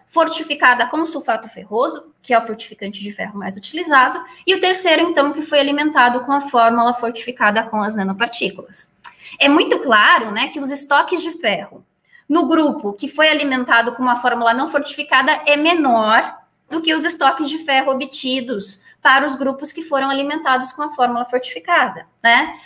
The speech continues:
Ah, e aqui, ó, eu tenho ferro cinquenta e sete em uma quantidade bem significativa nas amostras de fígado. O que que isso quer dizer? Quer dizer que o ferro que foi ingerido sob a forma de nanopartícula, ele foi metabolizado.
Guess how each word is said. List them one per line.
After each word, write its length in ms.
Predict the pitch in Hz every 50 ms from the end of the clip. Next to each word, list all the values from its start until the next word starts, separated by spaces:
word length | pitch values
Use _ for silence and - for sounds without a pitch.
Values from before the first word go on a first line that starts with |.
| - - - - - -
Ah, 340 | 262 262 262 262 254 262 294
e 80 | 359
aqui, 400 | 294 226 - - - - 359 381 330
ó, 160 | 269 220 202 185
eu 140 | - 262 294
tenho 320 | 277 - 330 311 349 370
ferro 500 | - - - - 285 294 320 330 320 262
cinquenta 540 | 254 - - 285 285 277 349 349 - 349 415
e 80 | 359 311
sete 560 | - - - 254 285 330 339 330 - - 240 - -
em 80 | 277 302
uma 160 | 311 330 330
quantidade 680 | 311 320 320 320 - 247 262 269 247 240 233 214 226 214
bem 260 | 190 214 285 339 -
significativa 1000 | - - - 269 247 240 240 247 254 - 208 208 - - - 330 370 349 311
nas 200 | 302 294 294 294
amostras 360 | 294 285 285 285 277 285 294 277
de 100 | 311 320
fígado. 460 | 320 - 311 277 214 190 190 - - _ _ _ - _ -
O 20 |
que 120 | _ 370 359
que 100 | 370 339
isso 160 | 320 - 349
quer 120 | 262 226
dizer? 580 | 208 - 190 190 202 196 240 - - - - _ _ _ _ _
Quer 120 | - 247
dizer 180 | 247 247 254 254
que 140 | 247 320 339
o 20 |
ferro 640 | - - - 359 320 277 233 240 - 185 - - - _
que 100 | - 226
foi 160 | - - 311
ingerido 480 | 381 427 370 381 381 320 311 285 233 247
sob 260 | 254 - 262 226 240
a 60 | 214
forma 400 | - - - 285 320 330 370 349
de 140 | 277 262 269
nanopartícula, 920 | 254 254 233 220 226 - 190 190 - - 330 349 339 311 254 233 - - - - _ -
ele 160 | 254 262 262
foi 200 | 254 - 254 247
metabolizado. 880 | 247 247 247 247 233 233 247 247 277 262 254 226 196 190 - - -